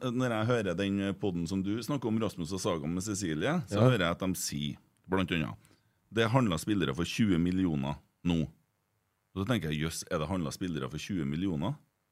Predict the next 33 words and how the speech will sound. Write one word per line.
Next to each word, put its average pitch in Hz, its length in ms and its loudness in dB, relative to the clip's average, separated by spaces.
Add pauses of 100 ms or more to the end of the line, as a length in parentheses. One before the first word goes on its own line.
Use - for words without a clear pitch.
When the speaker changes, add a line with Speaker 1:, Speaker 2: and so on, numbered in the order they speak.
(220)
Speaker 1:
Da 104 140 0 (100)
etablerer 85 640 0
de 95 100 2 (100)
den 85 200 4
sannheten. 82 560 0 (800)
Eh, 104 240 4 (160)
jeg 101 160 4
tror 143 180 2
det 107 100 4
handler 101 240 4
spillere 76 380 0
for 90 100 -2
nærmere 82 320 0
ti 90 240 -2
millioner. 131 440 2 (1300)
Eh, 98 480 4
de 107 240 2
sier 110 300 2
at - 100 -10
det 82 80 4
er 90 80 0
skader, 117 880 2
altså 107 260 0
medisinske 101 600 2
apparatet 78 480 -2
til 131 160 0
Rosenborg, 101 380 2
de 90 100 2
snakket 101 300 0
med 76 100 0
på 87 120 0
La 85 120 4
Manga, 80 460 4